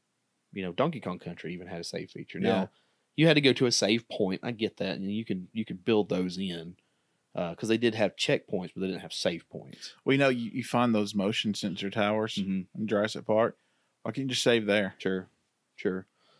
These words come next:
Speaker 2: Or
Speaker 1: Um,
Speaker 2: even upon going into a building.
Speaker 1: Right. So, uh, that, that was, that was one thing that, that would have changed the game completely, 'cause, gosh almighty, in, in our review, will we play three or four hours between the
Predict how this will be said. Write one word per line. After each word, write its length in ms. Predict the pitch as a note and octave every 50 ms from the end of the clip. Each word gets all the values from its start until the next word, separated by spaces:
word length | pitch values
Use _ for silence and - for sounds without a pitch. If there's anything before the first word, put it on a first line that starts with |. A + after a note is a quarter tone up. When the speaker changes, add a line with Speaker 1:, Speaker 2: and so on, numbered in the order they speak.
| _ _ _ _ _ _ _ _ -
Speaker 2:
Or 80 | - -
Speaker 1:
Um, 40 | C#3 C#3
Speaker 2:
even 180 | C3+ C3 B2+
upon 380 | A#2+ G#2+ - A#2+ B2 A#2+ A#2 A2
going 260 | A2+ A2+ A2+ A2+ A2+
into 240 | A2 A2 - B2 A2
a 40 | G#2
building. 400 | G2+ A2 A2+ G#2+ F2+ D#2+ F#2+ - - _ _ - -
Speaker 1:
Right. 320 | - A#2 G2+ F2+ F2 - - _ _ _ _ _ _ _ _ _ _ _ _
So, 460 | - - A#2+ A#2 A#2 A2 G2+ G2+ - -
uh, 120 | - C#2 - - G1+ -
that, 220 | A#2+ C#3+ - -
that 180 | B2 C#3+ C#3+ C3
was, 220 | C3+ A#2+ G#2 -
that 180 | - C#3 D3+ -
was 140 | A#2+ A2+ A2
one 260 | A2 B2 B2+ B2 A2+
thing 320 | - - G#2+ G2+ G2 G2 F#2
that, 200 | F#2+ F#2 - - -
that 300 | G2 G#2 G2+ F#2+ - - _ -
would 320 | A2+ A2+ A2+ B2 B2+ A#2+
have 200 | A2 G2 F#2 -
changed 380 | - - A2+ A2 A2 G#2+ F#2+ -
the 60 | F#2+
game 300 | F2+ G2 G2 F#2+ F#2+ F#2
completely, 580 | - F#2+ F2+ - G#2+ G2 F#2 E2+ - F#2 F#2 F2+
'cause, 400 | - G#2 G2 F#2 F2 - - - _ _ _ _ _ _ _ _ _ _ _ _ _ _ _ _ _ _ -
gosh 240 | A2+ A2+ G#2+ -
almighty, 340 | G2+ F#2+ F#2+ F#2+ F#2 F2+ F2+ F2+
in, 160 | F#2+ F#2+ F2
in 140 | - G#2 G2+
our 180 | G#2 A#2+ B2 A2
review, 300 | G2 F2 G#2 G#2+ G#2 G2
will 140 | F#2+ G#2 G2+
we 100 | G2 G2+
play 440 | F#2+ - - G2+ F#2 F#2 F2+ F#2 - - - _ _ _ -
three 240 | G#2 G2+ G#2+ A2 A#2
or 60 | G#2+
four 260 | - - A2 A2 G#2
hours 480 | F#2+ F#2 G2 G#2 G#2+ A2 G#2+ G#2 - -
between 420 | - G2+ G2+ - - A2 G#2 G#2 F#2+
the 100 | F2